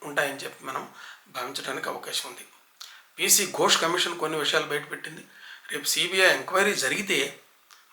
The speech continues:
మరికొన్ని విషయాలు బయటకు వస్తాయి, నిజాలని నిజాలు బయటకు వస్తాయి. కానీ ముఖ్యమైనటువంటి ఆమె ఇంకొక ప్రధానమైన వ్యాఖ్య ఏంటంటే, కేసీఆర్ మీద సీబీఐ ఎంక్వైరీ చేసిన తర్వాత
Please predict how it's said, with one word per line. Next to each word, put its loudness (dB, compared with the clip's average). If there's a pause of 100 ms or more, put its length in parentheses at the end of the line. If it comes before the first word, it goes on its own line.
మరికొన్ని 2
విషయాలు 4
బయటకు 0
వస్తాయి, 0
నిజాలని 2
నిజాలు -4 (600)
బయటకు -4
వస్తాయి. 0 (480)
కానీ 2
ముఖ్యమైనటువంటి 2
ఆమె 6
ఇంకొక 6
ప్రధానమైన 8
వ్యాఖ్య 4
ఏంటంటే, -6 (1600)
కేసీఆర్ 12
మీద 10 (520)
సీబీఐ 10
ఎంక్వైరీ 10
చేసిన 6
తర్వాత 6